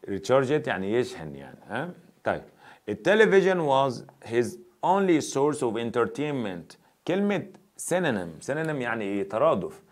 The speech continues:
عايزين ترادف لكلمة entertainment. Entertainment معناها متعة، فتبقى amusement.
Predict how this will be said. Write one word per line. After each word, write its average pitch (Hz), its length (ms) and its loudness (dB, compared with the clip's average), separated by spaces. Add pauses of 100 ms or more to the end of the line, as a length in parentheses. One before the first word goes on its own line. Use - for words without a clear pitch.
(240)
عايزين 135 280 0
ترادف 147 360 4
لكلمة 131 440 -2
entertainment. 110 1000 -6
Entertainment 151 640 -2
معناها 113 480 -2
متعة، 135 540 2 (220)
فتبقى 123 580 4 (100)
amusement. 104 920 -6